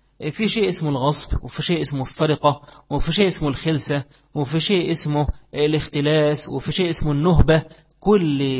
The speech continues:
لفظة من هذه الألفاظ لها تعريف، لها إيه؟ لها تعريف.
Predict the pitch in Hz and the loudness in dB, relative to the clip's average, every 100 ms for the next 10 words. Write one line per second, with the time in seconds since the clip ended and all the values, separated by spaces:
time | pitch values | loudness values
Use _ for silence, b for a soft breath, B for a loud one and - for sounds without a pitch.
0 | 120 131 165 127 127 123 123 123 127 151 | -4 0 0 0 -2 -4 -4 -4 -4 -6
1 | 131 - 165 202 190 147 165 147 131 - | -6 -4 0 2 0 -4 -2 -2 -4 -6
2 | 135 127 135 151 - - 143 151 - 131 | -8 -6 -6 -8 -10 -10 -8 -8 -8 -8
3 | 117 110 | -8 -12